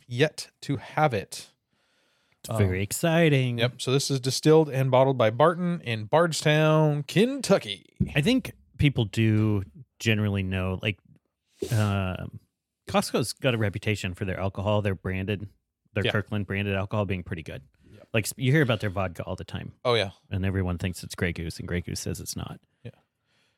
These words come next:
Speaker 1: Well,
Speaker 2: And
Speaker 1: Eric,
Speaker 2: actually
Speaker 1: Grey Goose is everything. I think Sixty Minutes or Sunday Morning did a whole expose on Grey Goose,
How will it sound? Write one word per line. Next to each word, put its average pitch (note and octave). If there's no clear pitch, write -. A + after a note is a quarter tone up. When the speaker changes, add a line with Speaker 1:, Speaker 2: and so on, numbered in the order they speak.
Speaker 1:
Well, D#3
Speaker 2:
And D#3
Speaker 1:
Eric, F3+
Speaker 2:
actually D3
Speaker 1:
Grey G3
Goose F#3
is C#3
everything. D3+
I C#3+
think B3
Sixty -
Minutes D#3
or A#2
Sunday D#3+
Morning B2
did A2+
a G2+
whole C3
expose A2+
on A#2
Grey C3
Goose, D3+